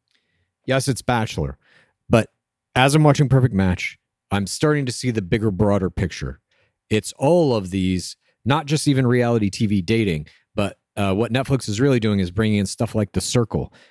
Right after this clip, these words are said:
which is an open manipulation game. It's more like a Big Brother type thing.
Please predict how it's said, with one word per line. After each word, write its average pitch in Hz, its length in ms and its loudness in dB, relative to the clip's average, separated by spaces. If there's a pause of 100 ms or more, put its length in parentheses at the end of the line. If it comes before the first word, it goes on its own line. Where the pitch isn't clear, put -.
which - 180 -2
is 98 120 0
an 95 100 -2 (120)
open 117 580 2 (100)
manipulation 104 680 0
game. 78 260 -2
It's 78 160 -8
more 107 180 2
like 101 180 0
a 101 60 0
Big 85 300 -4
Brother 104 280 0
type 82 300 -6
thing. 71 280 -6